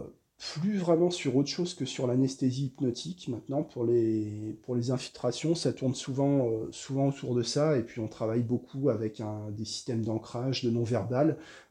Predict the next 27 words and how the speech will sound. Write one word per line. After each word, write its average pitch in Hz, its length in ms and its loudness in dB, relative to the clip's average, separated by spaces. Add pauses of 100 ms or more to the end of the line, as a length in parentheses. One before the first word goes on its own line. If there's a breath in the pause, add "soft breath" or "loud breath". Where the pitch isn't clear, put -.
d'instantané, 131 680 6
enfin 135 240 0
vra-, 123 220 -4
vraiment 147 360 6
l'idée, 151 500 8
et 139 100 6
aujourd'hui 147 440 6
c'est - 220 -2
le, 117 300 2
ça 131 180 -2
va 131 40 4
être 131 160 0
le 135 60 8
but 135 180 4
de 143 140 6
notre 135 180 6
séance, 143 440 -2 (420 loud breath)
qui 170 120 -4
sera - 280 4
pas 190 100 2
filmé 170 400 4
parce - 280 -2
que 135 200 0
il 135 80 2
y 127 80 4
a, 117 300 4
euh, 107 500 -6